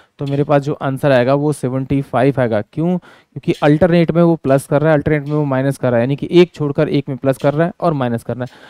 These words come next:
तो यानी कि ऑप्शन जो बी होगा वो इस क्वेश्चन का करेक्ट होगा। और ये जो क्वेश्चन आप देख रहे हैं स्क्रीन पर, ये सीपीओ दो हज़ार तीन में आया हुआ एग्जाम में।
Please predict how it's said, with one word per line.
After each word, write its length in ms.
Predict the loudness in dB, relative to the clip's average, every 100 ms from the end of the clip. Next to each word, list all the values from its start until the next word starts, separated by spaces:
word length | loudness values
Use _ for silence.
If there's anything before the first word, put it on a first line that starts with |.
| _
तो 60 | -4
यानी 180 | 0 0
कि 100 | 0
ऑप्शन 380 | 0 -2 -2 -4
जो 120 | -4
बी 220 | -2 2
होगा 300 | 2 2 0 -2 -16 _ _
वो 180 | -8 -2 0
इस 200 | 0 -2
क्वेश्चन 280 | -8 -6
का 160 | -2 -2 -2
करेक्ट 280 | -2 -2 -2
होगा। 280 | -2 -2 -4 -8 _ -20 -18 0
और 220 | 2 2
ये 200 | 0 2
जो 120 | 2 2
क्वेश्चन 360 | -2 -4 -4 -4
आप 120 | -4 -2
देख 260 | -2 -2 0
रहे 120 | 0
हैं 80 | -2
स्क्रीन 300 | -6 -4 -2
पर, 220 | 0 -2 -6 -20 _
ये 140 | 0 0
सीपीओ 520 | 0 0 0 0 0
दो 140 | 0
हज़ार 320 | -2 0 0 -2
तीन 200 | -6 -4
में 180 | -2 -4 -6 -4
आया 200 | 0 2
हुआ 240 | 2 2
एग्जाम 340 | 2 0 -2
में। 220 | -2 -4